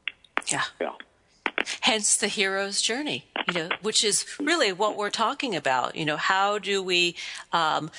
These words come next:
Speaker 1: journey through our lives in the most heroic, whole, and wholesome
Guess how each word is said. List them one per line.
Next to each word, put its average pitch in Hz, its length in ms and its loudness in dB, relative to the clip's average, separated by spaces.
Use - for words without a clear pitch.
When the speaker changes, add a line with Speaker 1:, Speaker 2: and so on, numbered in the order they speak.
Speaker 1:
journey 202 380 2
through 180 340 -2
our 156 240 2
lives 151 540 2
in 175 220 0
the 165 100 -2
most 165 340 2
heroic, 180 800 0
whole, 190 640 0
and 160 160 0
wholesome 156 840 0